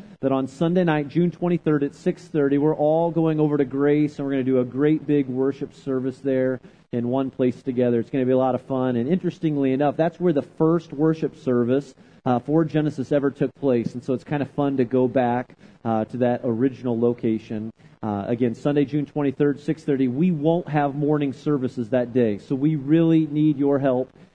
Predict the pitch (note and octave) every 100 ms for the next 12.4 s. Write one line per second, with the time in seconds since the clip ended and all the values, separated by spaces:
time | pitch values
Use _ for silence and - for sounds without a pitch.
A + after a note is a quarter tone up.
0 | - B2+ A#2+ C3+ B2+ B2 B2 B2+ B2+ B2
1 | B2 A#2+ - C3 A2+ A#2+ A2 A#2+ B2 A#2+
2 | A#2+ A2+ A2+ _ _ _ B2+ A#2+ A#2 A2+
3 | G#2+ A2+ A#2 A#2+ - A#2 G#2+ A#2 A2 A2
4 | A2 A#2 G2+ G#2 G#2 G2 A2+ F#2+ F#2+ -
5 | G2 _ _ _ _ _ - G#2+ C#3 F#3
6 | D#3+ - F3+ E3+ E3+ F3 G3 A3+ D#3+ C#3+
7 | C#3+ C#3 C#3+ D3 D3+ C#3+ D3+ - D3 D3+
8 | C#3+ B2+ C#3+ C#3+ C#3 D#3+ - C#3+ B2 A#2+
9 | A#2 A2+ C3 - D3+ D#3 C#3 C3+ B2 D3
10 | C#3+ D#3 C#3+ C#3 B2 C3+ D3 D3 C#3+ D#3
11 | D3 A#2 C3 C#3+ C3+ C3+ C3+ C3+ C3 B2+
12 | C3 D3+ D3+